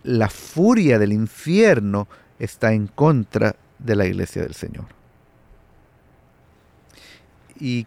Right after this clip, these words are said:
qué nos dice todo esto? La iglesia del Señor no es levemente importante, es vitalmente importante. Así que quiero preguntar para terminar,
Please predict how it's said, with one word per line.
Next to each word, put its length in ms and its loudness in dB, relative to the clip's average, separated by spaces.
qué 180 2
nos 140 0
dice 200 -2
todo 260 -2
esto? 300 -12
La 280 -2
iglesia 1040 -2
del 160 -4
Señor 720 -4
no 420 0
es 360 -2
levemente 680 -2
importante, 760 -8
es 320 -2
vitalmente 1080 -2
importante. 720 -14
Así 300 -8
que 160 -4
quiero 300 0
preguntar 600 -2
para 200 -4
terminar, 520 -2